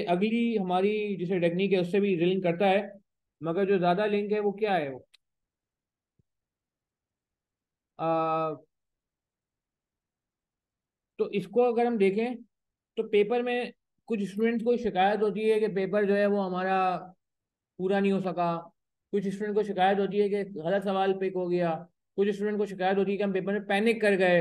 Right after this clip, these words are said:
Even तो costing का paper अब काफ़ी आसान हो गया है अब, ठीक है,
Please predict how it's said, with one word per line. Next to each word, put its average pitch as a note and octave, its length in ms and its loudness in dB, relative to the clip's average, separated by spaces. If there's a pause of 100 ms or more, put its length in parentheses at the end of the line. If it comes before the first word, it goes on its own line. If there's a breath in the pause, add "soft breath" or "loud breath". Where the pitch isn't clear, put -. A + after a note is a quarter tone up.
(120)
Even G#3+ 280 0
तो A3+ 180 4
costing G3 320 -2
का G#3+ 60 -2
paper G#3 160 -2
अब G3+ 120 -6
काफ़ी G3 260 0
आसान F3+ 320 -2
हो G3+ 100 0
गया F#3 180 4
है G3 240 -8
अब, D#3+ 140 0 (720)
ठीक E3+ 140 2
है, F#3 100 0